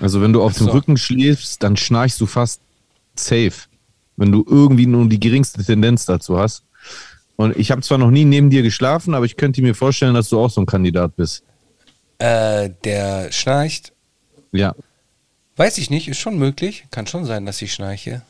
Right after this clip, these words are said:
Speaker 2: Müsstest du meine, äh,
Speaker 1: Deine Beischläferinnen fragen.
Speaker 2: <laughs> BeischläferInnen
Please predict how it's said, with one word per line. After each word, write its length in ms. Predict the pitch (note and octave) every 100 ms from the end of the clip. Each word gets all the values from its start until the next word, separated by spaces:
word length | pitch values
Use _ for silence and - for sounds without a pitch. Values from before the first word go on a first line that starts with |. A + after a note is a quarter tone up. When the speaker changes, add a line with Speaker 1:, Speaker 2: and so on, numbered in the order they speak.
| _ _ _ _ _ _ _ _
Speaker 2:
Müsstest 420 | A#2 A2+ - A#2+ -
du 60 |
meine, 540 | A2+ G#2+ A2 G#2+ G2+ -
äh, 460 | G#2+ G#2 G2+ F#2+ F#2+ _ _ _ _ _ _
Speaker 1:
Deine 180 | - G2+
Beischläferinnen 840 | G2 A#2+ - F#2+ F2 F2+ F2+ F2+
fragen. 380 | E2+ F2 E2 D#2+
Speaker 2:
<laughs> 40 | -
BeischläferInnen 1200 | - B2 - A#2 B2 - G2+ - B2 B2 G#2